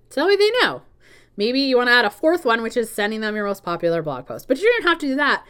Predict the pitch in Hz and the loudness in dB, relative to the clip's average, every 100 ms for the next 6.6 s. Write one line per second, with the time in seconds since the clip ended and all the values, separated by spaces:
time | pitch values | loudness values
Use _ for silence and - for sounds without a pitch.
0 | - - 269 269 302 330 285 269 262 320 | -20 -4 -2 0 0 0 2 2 2 0
1 | 311 339 339 302 285 - 320 349 403 311 | 2 0 0 -2 -4 -2 0 0 0 0
2 | 262 247 - 233 247 233 208 214 196 180 | 0 -2 -4 -4 -2 -2 -2 -4 -4 -6
3 | 170 - - - 480 466 494 508 453 202 | -8 -12 -20 -6 2 6 8 8 6 2
4 | - 381 415 453 277 185 - - 240 220 | 2 0 0 0 2 0 -2 -4 0 4
5 | 294 381 269 233 269 - - - - _ | 4 2 2 2 0 -6 -20 -20 -20 _
6 | 214 202 220 233 359 | -2 4 4 4 0